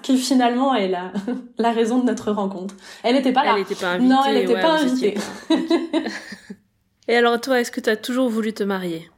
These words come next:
Speaker 1: Oh là là, oui. Je suis une énorme romantique. J'ai grandi avec, euh, les princesses Disney. Donc, euh, donc oui, à fond.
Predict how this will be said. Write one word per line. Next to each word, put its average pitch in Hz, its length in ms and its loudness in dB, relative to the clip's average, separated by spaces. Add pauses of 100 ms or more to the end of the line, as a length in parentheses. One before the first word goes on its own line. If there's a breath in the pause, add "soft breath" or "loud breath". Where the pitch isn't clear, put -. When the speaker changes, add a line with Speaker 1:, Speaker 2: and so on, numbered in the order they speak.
(240)
Speaker 1:
Oh 220 80 4
là 233 140 2
là, 208 260 -4
oui. 220 400 -4 (680)
Je - 220 -2
suis 262 320 0
une 233 160 4
énorme 269 440 4
romantique. 240 760 -2 (480 loud breath)
J'ai 214 160 2
grandi 254 540 4
avec, 208 380 0
euh, 180 720 -4
les 185 380 -2
princesses 226 480 -2
Disney. 208 560 -4 (680 soft breath)
Donc, 208 320 0
euh, 175 920 -4
donc 202 220 -2
oui, 262 160 2
à 180 60 2
fond. 247 300 -2